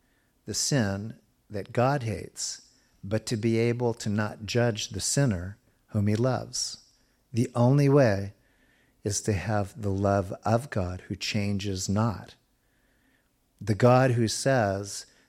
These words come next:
that I would that none should perish means that. I don't want them to perish. I want them to flourish. I want them to have the opportunity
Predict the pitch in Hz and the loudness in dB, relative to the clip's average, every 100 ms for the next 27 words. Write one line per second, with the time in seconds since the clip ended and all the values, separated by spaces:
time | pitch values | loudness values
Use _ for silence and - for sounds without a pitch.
0 | - 104 107 113 139 135 135 135 135 131 | -12 -10 -4 0 2 2 4 4 2 0
1 | 131 113 104 - 98 107 120 127 - 127 | -4 -6 -6 -2 0 4 4 2 -2 -6
2 | 110 - 135 101 95 - - - 110 110 | -8 -4 -2 0 0 -6 -10 -4 0 0
3 | 95 - 107 90 - - - _ _ _ | -2 -2 -2 -2 -10 -20 -20 _ _ _
4 | _ _ _ _ _ _ _ _ 104 107 | _ _ _ _ _ _ _ _ -2 -2
5 | 92 113 117 120 120 117 135 139 - 104 | 2 2 2 -2 0 2 2 -2 -4 -4
6 | 95 95 - 92 85 92 113 - - - | -4 -8 -6 -6 -6 -12 -18 -16 -16 -16
7 | - _ _ _ _ _ _ _ _ _ | -20 _ _ _ _ _ _ _ _ _
8 | _ _ _ _ _ 104 107 104 110 113 | _ _ _ _ _ -2 0 2 0 0
9 | 110 107 101 95 - - 110 120 123 98 | -2 -4 -4 -8 -10 -8 0 2 2 -2
10 | 113 - - - - _ _ _ _ _ | -8 -14 -14 -16 -20 _ _ _ _ _
11 | _ _ 104 104 101 113 113 117 127 120 | _ _ -4 -2 0 0 0 -2 -4 -4
12 | 117 110 110 107 107 104 104 - 110 - | -4 -2 -2 -2 -6 -6 -6 -6 -10 -10
13 | - 117 120 120 110 92 98 | -6 -4 -2 -4 -6 -10 -12